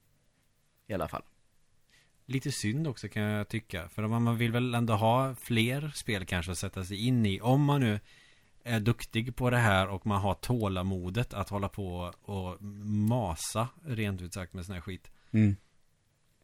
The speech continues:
Speaker 2: Att man ändå kan, om man är trött på World of Warcraft, man kan gå över till Division och köra det ett tag, och sen kanske man kör Destiny ett tag.
Speaker 1: Ja.
Speaker 2: Men då är det jävligt segt om det här läggs ner mer eller mindre, att, eller att ingen spelar det.
Speaker 1: Mm. Ja.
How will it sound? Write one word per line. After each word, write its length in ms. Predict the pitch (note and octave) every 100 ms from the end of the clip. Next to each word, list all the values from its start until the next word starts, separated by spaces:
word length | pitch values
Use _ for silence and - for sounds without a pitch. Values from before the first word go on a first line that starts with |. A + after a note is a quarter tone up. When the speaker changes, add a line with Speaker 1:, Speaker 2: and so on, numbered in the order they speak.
| - -
Speaker 2:
Att 140 | A2
man 120 | B2
ändå 180 | C3 A#2+
kan, 640 | - A2+ A2 G#2+ G#2+ G2+ -
om 120 | A2
man 120 | A2+
är 60 | A2+
trött 280 | - C3 -
på 100 | C3+
World 200 | B2+ B2
of 60 |
Warcraft, 420 | G#2 F2 G2+ F2
man 120 | G2+ F#2+
kan 140 | G2+
gå 80 | G2
över 140 | G2
till 160 | F2 G2
Division 440 | G2+ G2 - A2+
och 80 | A2+
köra 320 | - A2 G2+
det 340 | G2+ A#2 B2+ B2
ett 120 | C3+ -
tag, 380 | A2 F2 E2+
och 120 | G2 F2+
sen 300 | F#2+ F2 E2+
kanske 260 | G2 F#2
man 80 | F#2
kör 140 | -
Destiny 680 | F#2 G#2 F#2+ - - A#2 A#2
ett 100 | A#2
tag. 380 | A2+ F#2 E2+ F#2 _ _ _
Speaker 1:
Ja. 200 | G#2 F#2+ - _ _ _ _ _ _
Speaker 2:
Men 180 | A2+
då 120 | G#2+ A#2
är 60 |
det 60 | A#2
jävligt 320 | A#2 G#2+ -
segt 260 | G#2 F#2 -
om 60 |
det 60 | G2
här 80 | G2
läggs 400 | F#2+ F#2 F2 -
ner 440 | G2+ A#2 C#3 A#2+ G2+
mer 180 | G2+ F#2+
eller 100 | F#2+
mindre, 240 | F#2 F2+
att, 120 | F2
eller 140 | F#2+ G2
att 140 | F#2+
ingen 340 | A2 G#2 F2+ F#2
spelar 480 | - A2 F#2 E2+ F#2
det. 40 |
Speaker 1:
Mm. 80 | A2 - - _
Ja. 200 | - A2+